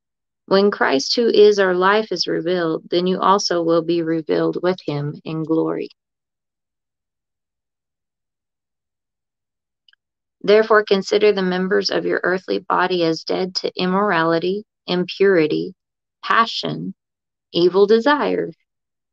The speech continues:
and greed, which amounts to idolatry.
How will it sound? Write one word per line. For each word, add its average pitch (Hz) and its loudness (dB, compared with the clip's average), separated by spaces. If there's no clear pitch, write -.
and 185 2
greed, - 2
which 180 0
amounts 175 -4
to 160 -2
idolatry. - -4